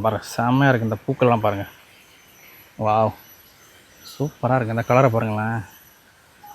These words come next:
இதுவும் நல்லா இருக்குங்க, இந்த இடமே நல்லா இருக்கு. சும்மா அப்படியே ஒரு ரவுண்டு பண்ணிட்டு வர்ற மாதிரியான ஒரு அரேஞ்ச்மெண்ட் பண்ணிருக்காங்க. ஆனா, நல்லா இருக்குங்க இடம்.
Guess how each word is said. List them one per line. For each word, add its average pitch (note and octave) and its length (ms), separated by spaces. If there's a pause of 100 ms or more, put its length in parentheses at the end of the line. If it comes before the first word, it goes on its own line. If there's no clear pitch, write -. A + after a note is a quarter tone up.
(500)
இதுவும் C#3 240
நல்லா A#2+ 140
இருக்குங்க, G2+ 240 (1300)
இந்த A2+ 160
இடமே C#3 280
நல்லா A#2+ 160
இருக்கு. - 160 (260)
சும்மா D3 180
அப்படியே C#3+ 240
ஒரு B2 100 (140)
ரவுண்டு C#3+ 320
பண்ணிட்டு C3+ 300
வர்ற A#2 200
மாதிரியான C3 320
ஒரு A#2+ 100
அரேஞ்ச்மெண்ட் C3+ 340
பண்ணிருக்காங்க. B2 460 (500)
ஆனா, C3 180
நல்லா C#3+ 160
இருக்குங்க G#2+ 260
இடம். A#2 160